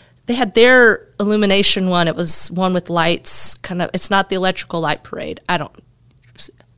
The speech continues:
super fans will get mad that I don't know the name of that, actually, <laughs> 'cause I don't know the name of that one. But it was pretty cool because it was all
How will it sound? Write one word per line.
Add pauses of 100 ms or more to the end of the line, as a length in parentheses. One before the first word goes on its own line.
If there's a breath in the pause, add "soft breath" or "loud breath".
(100)
super
fans
will
get
mad
that
I
don't
know
the
name
of
that,
actually,
<laughs>
'cause
I
don't
know
the
name
of
that
one.
But
it
was
pretty
cool
because
it
was
all